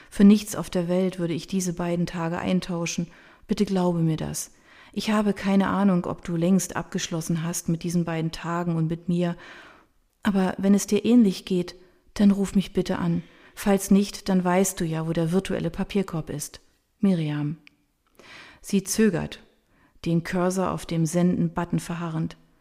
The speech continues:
Sie wird es nicht noch einmal lesen, weil sie weiß, dass sie dann alles löscht und neu schreibt und am Ende würde sie gänzlich der Mut verlassen. Ihr kommt der Gedanke,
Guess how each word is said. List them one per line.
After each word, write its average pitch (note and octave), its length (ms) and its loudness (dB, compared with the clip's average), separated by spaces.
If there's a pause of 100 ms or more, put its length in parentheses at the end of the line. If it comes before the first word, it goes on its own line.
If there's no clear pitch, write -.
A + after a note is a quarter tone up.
(340)
Sie G#3 220 0
wird A#3 160 2
es G3 160 0
nicht F#3 180 2
noch E3 160 -4
einmal E3+ 300 0
lesen, D#3+ 360 -2
weil E3+ 140 0
sie F3 140 -2
weiß, F#3 400 2 (240)
dass G3 160 0
sie G3 80 2
dann G3+ 220 4
alles F3 260 -2
löscht G3 420 4
und F#3 160 -2
neu F#3+ 260 4
schreibt F3+ 380 -2
und F#3 140 -2
am G3 100 2
Ende G#3 360 4
würde F#3 160 0
sie F3+ 180 -4
gänzlich G3+ 420 2
der E3+ 140 0
Mut E3+ 200 2
verlassen. E3 500 -6 (640)
Ihr A3 100 -2
kommt C4+ 300 2
der A#3 80 0
Gedanke, G#3+ 580 0